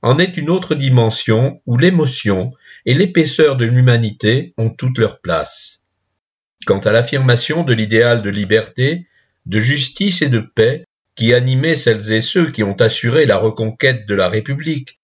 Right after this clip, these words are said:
en parachevant la défaite de l'occupant nazi et de ses complices pétainistes,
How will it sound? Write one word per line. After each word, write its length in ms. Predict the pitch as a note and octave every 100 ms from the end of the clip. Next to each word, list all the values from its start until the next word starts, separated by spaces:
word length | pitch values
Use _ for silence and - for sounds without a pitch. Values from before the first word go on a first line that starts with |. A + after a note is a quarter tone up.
| _ _
en 100 | G2+
parachevant 720 | - C3+ B2 B2 - C3 B2+
la 100 | A#2
défaite 440 | G2+ A2 - A#2+ G2+
de 80 | G#2
l'occupant 520 | G#2+ G#2+ A2+ A#2 G#2+
nazi 500 | A2 G#2+ A#2+ A#2 - -
et 60 |
de 120 | F#2
ses 180 | F#2+ G#2
complices 480 | F#2 G#2 F2+ G#2+ G2+
pétainistes, 840 | - F#2 F#2 G2 B2+ F3 - _